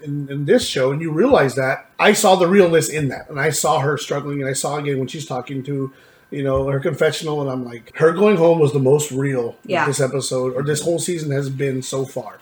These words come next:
Speaker 2: Yeah.
Speaker 1: Because it was real. He wasn't keeping her around just to have her stick around 'cause she was pretty, and she
Speaker 2: Right.
Speaker 1: wasn't sticking around just because she wanted to win this competition.
Speaker 2: Yeah.
Speaker 1: It didn't work, and at that point, I think they both were clear and understood it, and she went home.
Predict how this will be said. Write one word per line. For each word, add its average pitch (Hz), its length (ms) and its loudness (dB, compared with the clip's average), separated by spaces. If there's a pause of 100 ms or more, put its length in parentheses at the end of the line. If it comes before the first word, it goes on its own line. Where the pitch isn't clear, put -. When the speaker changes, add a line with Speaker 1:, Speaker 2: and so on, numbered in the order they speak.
Speaker 2:
Yeah. 165 220 -6 (100)
Speaker 1:
Because 226 260 6
it 226 60 6
was 220 200 8
real. 135 160 -6 (200)
He 220 120 2
wasn't 220 260 6
keeping 233 260 0
her 220 160 6
around 196 260 6
just 180 120 -4
to 190 80 0
have 170 100 0
her 170 60 0
stick 247 260 2
around 226 220 4
'cause 165 100 -2
she - 80 -2
was 170 80 4
pretty, 220 420 4 (240)
and 165 120 2
she 160 100 6
Speaker 2:
Right. 220 60 8
Speaker 1:
wasn't 196 240 6
sticking 202 320 2
around 190 220 2
just 160 140 -6
because 190 220 2
she - 100 0
wanted 180 160 4
to 165 80 2
win 165 100 2
this 147 140 -4
competition. 143 680 -4
Speaker 2:
Yeah. - 260 -6
Speaker 1:
It 147 120 -4
didn't 202 240 6
work, 180 240 4
and 156 80 0
at 143 100 -2
that 165 200 -2
point, 165 220 -4
I 143 80 -4
think 147 180 -8
they 139 100 -4
both 131 400 4
were 139 80 -2
clear 143 200 -4
and 135 80 -2
understood 135 380 -4
it, 127 120 -6 (300)
and 139 180 -8
she 151 100 -8
went 175 160 -2
home. 160 260 -4